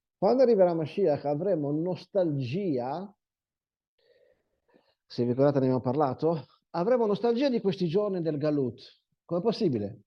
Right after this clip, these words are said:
Arriva Mashiach e tu hai nostalgia dei giorni del Galut, che abbiamo sofferto e, e, e tutte quelle cose brutte che passiamo? Dice, abbiamo, abbiamo, avremo nostalgia perché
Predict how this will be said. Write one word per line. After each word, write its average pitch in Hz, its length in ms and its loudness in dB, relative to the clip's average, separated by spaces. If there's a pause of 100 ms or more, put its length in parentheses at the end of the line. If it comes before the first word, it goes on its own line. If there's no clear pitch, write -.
Arriva 196 320 2
Mashiach 190 560 -2
e 170 100 -6
tu 214 160 -4
hai 185 120 0
nostalgia 180 1160 -4 (1120)
dei 151 280 2
giorni 185 840 4
del 160 160 -2
Galut, 156 600 0
che 147 300 0
abbiamo 175 320 0
sofferto 165 1000 -2 (400)
e, 147 460 -4
e, 131 60 -6
e 147 40 -2
tutte 180 220 2
quelle 160 400 8 (380)
cose 160 280 2
brutte 160 240 2
che 165 100 0
passiamo? 143 640 -2 (380)
Dice, - 240 -4
abbiamo, 170 600 -2 (260)
abbiamo, 156 420 2
avremo 165 340 2
nostalgia 123 920 -2 (840)
perché 123 760 0